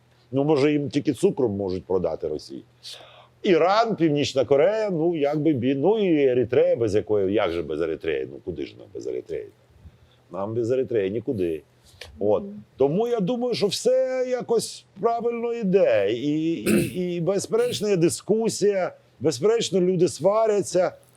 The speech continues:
Speaker 1: миряться, посміхаються, плачуть. Все йде природнім шляхом. Парламент, ну да, ну а що, український народ сказав,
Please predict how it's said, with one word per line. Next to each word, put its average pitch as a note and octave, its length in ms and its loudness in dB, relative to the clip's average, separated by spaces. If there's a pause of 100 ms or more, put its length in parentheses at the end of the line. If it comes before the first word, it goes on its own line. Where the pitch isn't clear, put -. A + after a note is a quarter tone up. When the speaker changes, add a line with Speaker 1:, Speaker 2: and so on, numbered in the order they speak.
(140)
Speaker 1:
миряться, G3 680 4
посміхаються, F3+ 880 -2
плачуть. F#3 540 -2 (420)
Все A#3+ 300 0
йде G#3 340 2
природнім F3 800 2
шляхом. F#2 580 -2 (680)
Парламент, G3+ 720 2 (200)
ну D3+ 200 0
да, D#3+ 400 2
ну F#3+ 240 -2
а F#3+ 100 0
що, - 160 0
український F#3 480 2
народ E3 340 2
сказав, D3+ 520 0